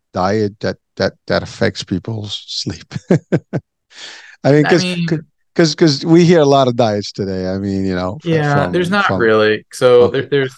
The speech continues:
Speaker 2: there's kinda two conversations around this. So there's the whole, like, these foods contain melatonin, whether it's,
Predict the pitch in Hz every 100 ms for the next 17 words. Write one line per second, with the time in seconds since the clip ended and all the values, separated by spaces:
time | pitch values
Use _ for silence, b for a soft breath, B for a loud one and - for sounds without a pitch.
0 | _ - 131 147 143 113 - 117 113 104
1 | 98 - _ _ _ _ _ - 104 98
2 | 98 - 95 98 101 101 104 104 104 107
3 | 107 - 110 110 110 110 110 107 101 98
4 | _ _ 123 123 120 - 120 117 113 -
5 | 107 117 110 107 107 101 - 107 104 101
6 | 101 95 95 95 98 - -